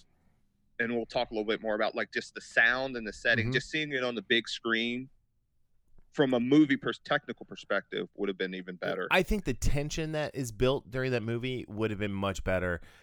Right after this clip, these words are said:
Speaker 2: in a
Speaker 1: Yes.
Speaker 2: place where my wife couldn't keep coming in and be like, "Can you come look at this?" No, I'm watching a movie. Leave me alone.
Speaker 1: Yeah, right. Yeah.
Speaker 2: Where you don't, I mean,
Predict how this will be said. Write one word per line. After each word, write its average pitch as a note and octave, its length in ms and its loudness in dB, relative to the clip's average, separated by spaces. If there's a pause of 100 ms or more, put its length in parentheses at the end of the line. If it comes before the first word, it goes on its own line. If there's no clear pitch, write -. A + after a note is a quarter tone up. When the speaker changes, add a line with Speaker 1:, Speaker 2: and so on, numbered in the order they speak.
(120)
Speaker 2:
in A2+ 160 -6
a - 40 -6
Speaker 1:
Yes. A#2 140 4
Speaker 2:
place A2+ 300 2
where B2+ 220 6
my B2+ 120 12
wife B2+ 320 10
couldn't A#2+ 240 0
keep - 220 -4
coming A2 260 2
in G#2+ 60 0
and G2+ 100 0
be G2+ 60 2
like, G2+ 180 0
"Can D#3+ 160 6
you G3+ 100 4
come A3 200 8
look D#3+ 160 6
at F3 100 2
this?" G3 340 0 (240)
No, F3 320 -4
I'm G2+ 80 -8
watching F#3 300 -2
a - 20 0
movie. F#3+ 300 0
Leave A#2 160 -4
me F3 80 -2
alone. F#3+ 460 0 (880)
Speaker 1:
Yeah, - 240 2
right. C3 260 4 (260)
Yeah. B2+ 120 4
Speaker 2:
Where C3+ 120 6
you C#3 140 4
don't, C3+ 140 6
I A#2+ 40 6
mean, A#2+ 80 8